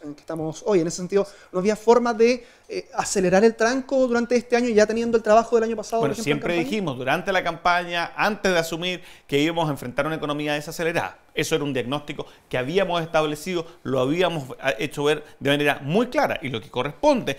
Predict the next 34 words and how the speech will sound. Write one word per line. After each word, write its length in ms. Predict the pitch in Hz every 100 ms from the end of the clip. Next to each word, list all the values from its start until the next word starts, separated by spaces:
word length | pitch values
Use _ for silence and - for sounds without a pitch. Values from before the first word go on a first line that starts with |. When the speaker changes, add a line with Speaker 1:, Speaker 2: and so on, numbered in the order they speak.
| -
Speaker 2:
era 160 | 151 143
generar 480 | - 139 139 131 -
todos 260 | 156 170
aquellos 320 | 180 180 165 143
impulsos 460 | 131 - 160 135
necesarios 520 | 135 123 123 139 143 156 -
para 160 | 143 135
que 80 |
nuestra 200 | 135 120 113
economía 680 | 120 117 123 135 139 - -
retomara 360 | 135 127 123
el 80 | 135
dinamismo. 380 | 160 233 262 143
Y 140 | 143
en 100 | 143
eso 160 | 170 220
hemos 160 | 196
estado 240 | 175 180 175
trabajando, 500 | 190 214 254 226 120 - -
porque 200 | 151 135
cuando 200 | 139 123
hablamos 300 | 120 131 127
de 40 |
un 60 | 117
plan 180 | 120 120
de 80 |
infraestructura, 760 | 120 113 - - 262 180 139 -
el 100 | -
anuncio 280 | 123 123 160
de 60 | 175
un 60 | 160
plan 120 | 151
de 60 |
infraestructura 600 | 147 139 139 120 - 175